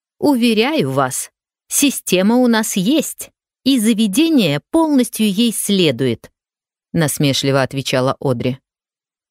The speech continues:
"Тогда извольте найти хотя бы одну простую вещь". "Сэр,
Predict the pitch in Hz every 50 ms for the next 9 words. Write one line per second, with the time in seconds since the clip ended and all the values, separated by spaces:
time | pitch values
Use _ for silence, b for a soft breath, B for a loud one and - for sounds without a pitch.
0 | _ - 147 143 131 131 139 151 156 160 156 143 131 147 165 185 - - 165 151
1 | 143 139 131 - - - 135 143 - 180 160 - - 160 135 143 147 139 131 120
2 | 131 139 139 - - 151 147 - - - 175 175 175 175 175 226 269 226 123 -
3 | - - - _ _ _ _ _ _ _ _ _ _ _ _ _ _ _ _ -
4 | - - - 156 156 139 - -